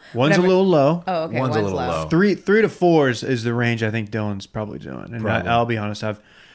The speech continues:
Speaker 1: I've done that too, 'cause mine grows in. It's not like a full coat of chest hair. It's like some areas, like, get a little bit more full than others. I'm like, "This is, like, stupid. I'm not going to the,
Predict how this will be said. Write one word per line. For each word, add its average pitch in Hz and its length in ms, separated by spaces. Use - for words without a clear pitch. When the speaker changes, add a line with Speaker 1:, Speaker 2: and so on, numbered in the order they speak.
Speaker 1:
I've 131 140
done 131 160
that 113 180
too, 123 160
'cause 113 140
mine 135 200
grows 143 260
in. 123 300
It's 127 160
not 160 200
like 151 180
a 123 60
full 147 360
coat 139 600
of 127 140
chest 139 360
hair. 156 240
It's 139 160
like 127 140
some 143 260
areas, 139 420
like, 120 320
get 135 140
a 131 40
little 135 240
bit 127 160
more 120 420
full 135 260
than 117 160
others. 113 320
I'm 120 80
like, 117 160
"This - 180
is, 131 140
like, 127 100
stupid. 127 400
I'm 113 120
not 123 140
going 120 240
to 110 80
the, 107 100